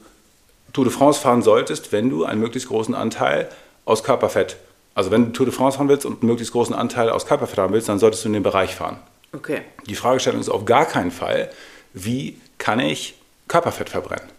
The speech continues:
Speaker 2: Ja.
Speaker 1: Weil erstens sind wir keine Tour de France-Fahrer, wir fahren nicht sechs Stunden am Tag, wir haben nicht das Herz-Kreislauf-System, sondern die Fragestellung war, wie schaffst du diese Etappe?
Speaker 2: Mhm.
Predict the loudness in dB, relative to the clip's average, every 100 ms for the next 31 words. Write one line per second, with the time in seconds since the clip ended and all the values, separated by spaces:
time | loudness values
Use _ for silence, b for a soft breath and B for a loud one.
0 | _ _ B -4 -4 -4 -10 0 6 6
1 | 4 -2 -2 2 4 2 2 0 0 0
2 | -2 -6 -8 -4 0 0 2 2 2 2
3 | 0 0 0 -2 -2 -4 -2 -2 -2 -2
4 | -2 -2 -4 -4 -2 -2 -2 -4 -6 -8
5 | -8 -8 -4 -2 0 -2 B B B B
6 | _ _ _ -8 -2 2 2 2 4 2
7 | 2 0 -2 -2 -4 -6 -4 -4 -6 -6
8 | -10 -16 _ -18